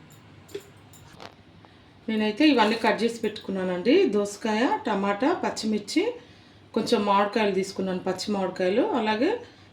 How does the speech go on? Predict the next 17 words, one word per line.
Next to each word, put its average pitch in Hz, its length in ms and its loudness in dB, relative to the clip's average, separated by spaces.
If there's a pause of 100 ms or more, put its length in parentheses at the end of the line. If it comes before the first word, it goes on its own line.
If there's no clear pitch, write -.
(120)
కల్యామాకు 202 480 2
తీసుకున్నాను. 185 560 -2
ఇవన్నీ 233 320 4
కూడా 311 120 2 (100)
పప్పులో 185 320 0
వేసుకుందాం. 160 500 -8 (1900)
ఇదిగోండి, 185 400 0 (100)
ఇప్పుడైతే 202 360 0 (160)
దోసకాయ 208 400 0
ముక్కలు 190 320 -2
వేసుకుందాం. 185 440 -4 (120)
నేను 214 160 4
ఇవి 190 200 2
అయితే 190 220 2 (460)
రెండు 214 260 4
దోసకాయలు 214 440 0
తీసుకున్నాను. 185 580 -4